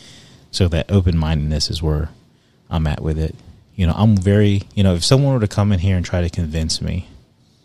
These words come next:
"Be this religion," I'll be very open to listen to it. And I wouldn't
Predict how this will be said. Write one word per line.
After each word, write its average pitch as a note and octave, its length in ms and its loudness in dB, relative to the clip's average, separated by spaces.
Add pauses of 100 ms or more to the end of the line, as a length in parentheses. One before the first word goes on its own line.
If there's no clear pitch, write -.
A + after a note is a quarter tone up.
(480)
"Be F#2 200 6
this E2+ 300 -2
religion," D#2+ 500 -4 (160)
I'll A2+ 140 2
be A#2 160 2
very G#2 260 0
open F#2+ 280 -4
to F#2+ 80 0
listen F#2+ 300 0
to D2+ 180 -4
it. D#2 80 -4
And F2 80 -4
I F2 80 0
wouldn't F2 440 -2